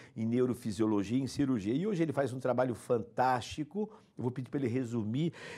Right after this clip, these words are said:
eh, o que ele faz hoje, né? Porque o nosso tema principal é a questão do exercício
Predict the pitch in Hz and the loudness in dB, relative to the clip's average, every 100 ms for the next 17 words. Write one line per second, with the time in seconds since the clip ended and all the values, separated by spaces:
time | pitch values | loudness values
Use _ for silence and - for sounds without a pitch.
0 | - 120 110 110 - - 92 - - _ | -8 0 4 4 2 -4 -14 -16 -20 _
1 | 113 135 123 - 120 98 98 165 202 117 | -2 0 2 2 2 2 6 10 10 8
2 | 104 107 127 123 110 135 127 135 151 - | 0 0 0 -2 0 2 4 2 2 0
3 | - - 151 170 123 85 - - _ - | -6 0 2 2 0 -4 -10 -20 _ -2
4 | 135 120 - - 131 139 147 139 135 - | -2 -2 0 0 2 2 4 4 4 0
5 | 117 - 117 - 123 120 127 131 104 107 | -6 -6 -6 -4 -4 -2 -2 -2 -2 -6
6 | - - 147 151 123 - 139 | -6 -12 -8 -8 -8 -10 -12